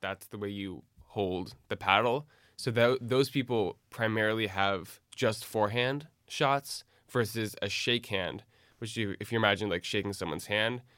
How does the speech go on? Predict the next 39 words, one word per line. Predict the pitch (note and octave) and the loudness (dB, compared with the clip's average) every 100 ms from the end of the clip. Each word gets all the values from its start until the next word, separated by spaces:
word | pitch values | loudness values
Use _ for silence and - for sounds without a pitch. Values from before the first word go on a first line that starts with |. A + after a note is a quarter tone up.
| _ - | _ -6
and | G#2 | -4
then | F#2 F2+ - _ | -2 -4 -8 _
holding | - A#2 A#2+ | -8 -4 -2
the | A#2+ | -4
paddle, | B2 A#2+ C3 C3 D3 _ _ - | -2 -2 0 -2 -4 _ _ -2
that's, | G2+ G2+ - | 0 0 -2
you | |
know, | G#2+ D2+ - - | -2 -2 -6 -14
you | - | -10
can | A#2 A#2 | -4 -4
do | G#2+ | -2
backhand, | G2+ F#2 G2+ A2 F#2+ G2+ - _ _ _ - | 2 2 2 -2 -2 -4 -10 _ _ _ -2
um, | G2+ F#2 F2+ - | 0 0 -6 -6
or | F#2+ F#2+ | -4 -4
forehand | - A2+ G2+ G2 | 0 -2 0 -2
and | - G2 G2+ | -2 -2 0
backhand | F2 G2 G#2+ G2+ G2+ C#3 _ - | 0 0 -2 -2 -4 -12 _ -14
shots | - C3 A#2+ - | -2 0 0 -2
easier. | C3+ C3+ C3+ C#3 - - - - - | -2 0 0 0 -6 -20 -20 -16 -2
But | A#2 G2 - | 0 2 -2
people | - C3 C3+ | -2 4 4
who | B2 A#2 | 4 2
have | G#2 G#2 G2 G2 - - _ _ | 4 4 4 -2 -12 -20 _ _
the | F#2 | -8
pen | - A#2+ A#2 | 2 2 4
hold | G#2+ G2+ | 2 2
shot, | G#2 F2 | 2 0
which | G2+ | 0
is | G#2 | -6
traditionally | - G#2+ G2+ G2+ | -6 -6 -2 -4
a | - | -4
Chinese, | - G2 G2 G2+ A2 - - A#2 | -4 -2 -2 -4 -6 -10 -6 0
um, | A#2 A#2 | 2 2
way | A#2+ | 2
of | A#2+ | 2
holding | - C3 C3 | 0 -2 0
it, | C3 C3 - _ - | 0 -2 -4 _ -14
they | G#2 A#2+ A#2 A#2 A#2 G2 - _ _ _ | 2 6 8 8 6 4 -2 _ _ _
p-, | - | -20